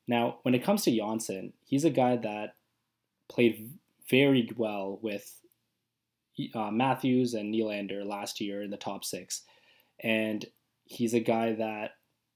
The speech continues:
obviously the, the organization trusts quite a bit given his contract. Now, this year he has had a slow start. He has a really low shooting percentage at even strength. Um,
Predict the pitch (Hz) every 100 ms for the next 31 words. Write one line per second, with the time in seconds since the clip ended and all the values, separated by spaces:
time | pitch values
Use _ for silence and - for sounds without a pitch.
0 | _ _ _ - 135 139 151 127 113 -
1 | 113 113 120 107 110 107 113 - 110 -
2 | 107 101 113 117 110 107 104 - 101 107
3 | 135 147 170 - _ _ _ _ _ -
4 | 120 - 120 135 135 196 160 117 117 -
5 | - - _ - 123 139 139 - 110 110
6 | - 110 107 113 113 107 107 110 110 120
7 | 113 104 107 - 107 107 113 110 107 110
8 | 107 107 113 107 101 - 139 143 143 _
9 | _ - - - _ - 110 104 101 98